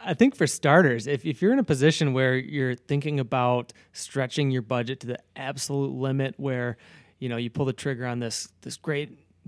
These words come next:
big house that will fulfill all your, your hopes and dreams, but it's right at the very, very brink of your budget. On a, if you're looking at a monthly budget basis and how much would be coming out of your monthly budget to go towards the mortgage, if you're f-,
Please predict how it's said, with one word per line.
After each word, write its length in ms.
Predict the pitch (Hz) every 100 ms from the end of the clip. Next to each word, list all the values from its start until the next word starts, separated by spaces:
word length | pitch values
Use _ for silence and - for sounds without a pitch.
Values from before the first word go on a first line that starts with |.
| 131
big 200 | 156 151
house 440 | 123 139 139 139 -
that 220 | 123 123
will 100 | 127
fulfill 380 | - 135 156 139
all 180 | 135
your, 380 | 143 139 135 131 -
your 140 | 139
hopes 300 | 127 139 -
and 120 | 135 127
dreams, 540 | 135 139 135 135 117
but 280 | - 127 117 - - _
it's 180 | 131 -
right 360 | 135 147 151 147
at 140 | 131
the 80 | 131
very, 540 | 120 131 160 156 147
very 520 | 131 117 151 143 135
brink 560 | 123 113 135 131 135 -
of 180 | 135 117
your 120 | 120
budget. 520 | 104 123 117 120 117 - - - - _ _ -
On 140 | 135
a, 40 | 131
if 180 | 156 156
you're 100 | 147
looking 220 | 143 147
at 100 | 120
a 40 |
monthly 520 | 123 123 - 123 117 -
budget 280 | - 120 123
basis 380 | 127 117 131 117
and 80 | 117
how 100 | 123
much 220 | 117 -
would 100 | 123
be 80 | 120
coming 280 | - 120 117
out 240 | 117 -
of 140 | 123
your 100 | 120
monthly 260 | 117 113 117
budget 340 | 113 113 127 - _ -
to 100 | 127
go 140 | 123
towards 260 | 117 123 110
the 80 | 117
mortgage, 460 | 117 120 151 147 _ _ _ _ _ -
if 160 | 160 302
you're 100 | 320
f-, 380 | - - -